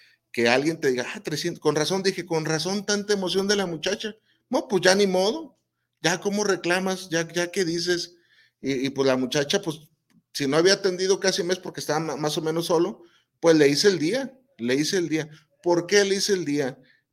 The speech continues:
Pues a lo mejor ahorita tú vas a estar pensando, "Che, fue, no se ha muerto de hambre", porque estos comen-, esos comentarios que yo te digo, los he visto en las redes sociales. "Cuando se sale uno, se tiene que ir con dinero. ¿Qué es eso de que salir ilimitado y, y no hay que ser muerto de hambre?". No,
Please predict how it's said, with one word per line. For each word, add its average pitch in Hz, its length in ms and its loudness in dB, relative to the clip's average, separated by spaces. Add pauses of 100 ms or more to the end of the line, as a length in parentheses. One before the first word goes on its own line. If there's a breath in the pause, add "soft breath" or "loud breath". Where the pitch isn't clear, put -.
Pues 131 160 -4
a 151 100 0
lo 160 100 -2
mejor 156 300 0
ahorita 185 320 2
tú 185 80 -2
vas 185 100 2
a - 20 -4
estar 175 200 -4
pensando, 165 260 -4
"Che, 160 140 -6
fue, 185 260 -6
no 190 100 -4
se 185 80 -4
ha - 20 -2
muerto 185 320 -4
de 151 80 0
hambre", 190 380 -2
porque 135 460 -4
estos 202 260 -6
comen-, 175 440 -2
esos 175 200 -4
comentarios 165 440 2
que 165 100 0
yo 165 100 -2
te 185 100 4
digo, 156 320 0 (280 soft breath)
los 135 180 -2
he - 20 4
visto 170 240 0
en 175 60 2
las 165 120 0
redes 170 220 2
sociales. 160 640 -2 (760)
"Cuando 170 360 4
se 165 160 2
sale 226 320 6
uno, 226 360 6
se 202 120 2
tiene 196 260 2
que 208 100 -4
ir 190 100 -4
con 208 180 2
dinero. 175 560 0
¿Qué 175 80 -2
es 180 120 -2
eso 190 180 -2
de 190 120 0
que 156 120 -6
salir 156 340 0
ilimitado 156 720 -2
y, 123 120 -8 (300 soft breath)
y 127 160 -4
no 143 120 0
hay 180 80 2
que 175 120 0
ser 180 160 0
muerto 165 340 -4
de 139 100 0
hambre?". 120 120 -10
No, 120 80 -4